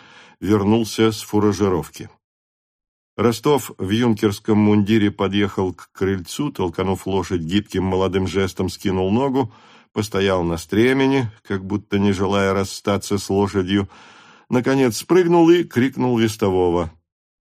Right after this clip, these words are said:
«А, Бондаренко, друг сердечный», проговорил он бросившемуся стремглав к его лошади гусару. «Выводи, дружок»,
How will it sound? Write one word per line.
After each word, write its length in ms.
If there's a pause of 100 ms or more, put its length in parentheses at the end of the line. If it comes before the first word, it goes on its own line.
(560)
«А, 320
Бондаренко, 800
друг 280
сердечный», 640 (360)
проговорил 520
он 220
бросившемуся 800
стремглав 600
к 60
его 260
лошади 360
гусару. 560 (420)
«Выводи, 540
дружок», 560